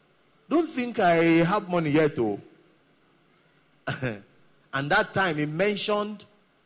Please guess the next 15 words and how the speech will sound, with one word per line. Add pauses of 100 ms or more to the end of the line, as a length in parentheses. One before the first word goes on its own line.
(200)
how
much
he
makes
per
minute. (2250)
I
said,
"Me,
I
count
my
own
in
days.